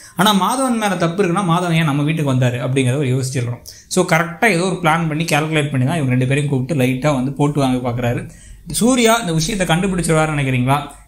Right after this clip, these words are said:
கேஸ் பெருசாகி இவங்க மாட்டாட்டி கூட சூர்யாவுக்கு இந்த உண்மையெல்லாம் தெரிய வந்துடும், நம்புறீங்களா இல்லையா அப்படிங்கிறத கமெண்ட் செக்ஷன்ல சொல்லுங்க. Thank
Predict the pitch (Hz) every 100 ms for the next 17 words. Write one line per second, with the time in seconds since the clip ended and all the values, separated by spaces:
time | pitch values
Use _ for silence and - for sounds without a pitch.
0 | - 170 247 262 - 190 190 196 196 190
1 | 160 139 165 165 139 123 143 190 196 233
2 | 190 156 165 139 156 156 156 143 151 135
3 | 139 131 135 131 135 196 139 131 123 156
4 | 131 135 123 120 127 135 135 - 120 113
5 | 113 135 143 160 160 127